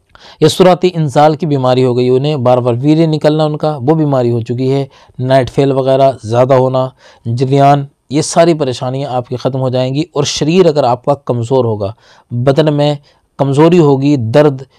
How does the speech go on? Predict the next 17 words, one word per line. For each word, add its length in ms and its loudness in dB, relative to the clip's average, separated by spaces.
ये 120 -2
चक्कर 380 0
वगैरह 320 2
आपको 300 -2
आने 160 -4
लगते 260 -4
हैं, 80 -4
सारी 260 0
परेशानी 440 -6
ख़त्म 240 -8
हो 120 -6
जाएगी। 380 -6
इससे 240 2
वीर्य 340 0
गाढ़ा 280 2
भी 120 -2
होगा 380 0